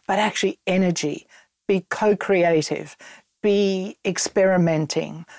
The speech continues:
be transforming ideas and outcomes? And we do it in a shared discovery style of way. You know, so my hands again, I'm funny, I'm, normally I'm done this in person,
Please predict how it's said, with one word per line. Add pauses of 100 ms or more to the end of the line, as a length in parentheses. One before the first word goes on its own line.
(120)
be
transforming
ideas
and
outcomes? (240)
And
we
do
it (220)
in
a
shared (680)
discovery
style
of
way. (220)
You
know,
so
my
hands
again,
I'm
funny,
I'm, (340)
normally
I'm (420)
done
this
in
person,